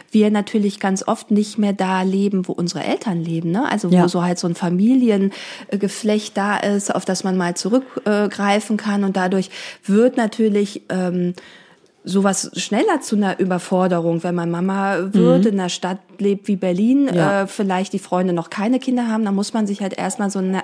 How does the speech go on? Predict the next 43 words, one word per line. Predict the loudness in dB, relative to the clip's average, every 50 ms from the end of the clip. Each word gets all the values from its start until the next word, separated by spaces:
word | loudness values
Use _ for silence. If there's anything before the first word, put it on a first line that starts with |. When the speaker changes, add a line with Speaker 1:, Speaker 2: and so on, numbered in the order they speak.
| -2 0
Speaker 1:
Netzwerk | 0 0 0 -2 -4 -6 -6 -6 -4 -6
schaffen, | -4 -4 -4 -4 -4 -4 -6 -6 -6 -2 2
Speaker 2:
Ja, | 4 4 4 4
Speaker 1:
ne? | 4
Speaker 2:
genau. | 4 2 4 2 2 0 -2 -8 -8 -6
Speaker 1:
Aber | -4 -2 0 0 0
all | 0 0 2
das | 2 2 2 2 0 0
ist | -2 -2 0
halt | 0 0 -2 0
eben | 0 0 0 2 2 2
wieder, | 2 2 2
ne, | 4 2 2 4
wenn | 4 4
man | 4 2 2
so | 0
zum | 0 0 0 2 2
Ursprung | 2 0 0 0 0 0 2 2
der | 2 0
Frage | 0 0 0 0 0 0 0 0
auch | -2 -2
so | -2 -4 -6
zurückbekommt, | -4 -2 -2 -2 -2 -2 -4 -4 -4 -2 -2 0 0 0 -4 -4 -6 -4
was | -4 -4 -4 -4
ist | -8 -8
Coaching, | -6 -2 -2 -2 0 -2 -4 -6 -8 -12 -8 0
Speaker 2:
Ja. | 2 4 4 4
Speaker 1:
ne? | 2 -2 -8 -8 -8
Die | -4 -2 -2 -2
Frage, | 0 2 2 2 2 2 2
wie, | 2
ja, | 2 2 2
wie | 0 -2
kann | -2 -4 -2 -2 -2
ich | -2 -2 -2
mir | -2 0
die | 0 0 0
Situation | -2 -4 -4 -2 -4 -4 -2 -2 0 0 0 0
so | 0 -2
schaffen, | -4 -2 -2 -2 0 2 0 0
dass | 0 0 -2
ich | -6 -8 -2
gut | -2 -2 -2